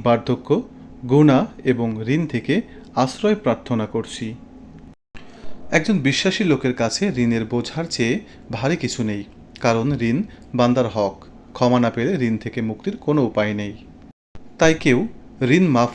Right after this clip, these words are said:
করে দিলে ওই ব্যক্তির জন্য আখিরাতে অনেক বড় পুরস্কারের ঘোষণা এসেছে হাদিসে।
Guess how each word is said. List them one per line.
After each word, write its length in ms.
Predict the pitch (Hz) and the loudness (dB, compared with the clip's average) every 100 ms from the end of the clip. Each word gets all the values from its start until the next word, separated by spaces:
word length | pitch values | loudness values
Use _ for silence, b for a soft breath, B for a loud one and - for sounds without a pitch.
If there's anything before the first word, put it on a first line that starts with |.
| - | -4
করে 160 | 113 107 | -4 -2
দিলে 180 | 131 285 | -2 0
ওই 180 | 135 113 | 2 2
ব্যক্তির 320 | 113 - 110 | 0 -4 -6
জন্য 240 | 120 135 240 | -4 -2 -2
আখিরাতে 500 | 117 120 110 107 113 B B - | -4 -4 -4 -4 -6 B B -2
অনেক 260 | 127 190 208 120 | 2 2 0 0
বড় 180 | 113 117 | 2 2
পুরস্কারের 580 | - 117 110 - 123 247 | 0 -2 -2 -2 0 0
ঘোষণা 340 | 117 107 123 110 | -4 -4 -2 -2
এসেছে 300 | 107 120 233 | -4 -8 -6
হাদিসে। 460 | - 110 107 113 | -4 -4 -4 -8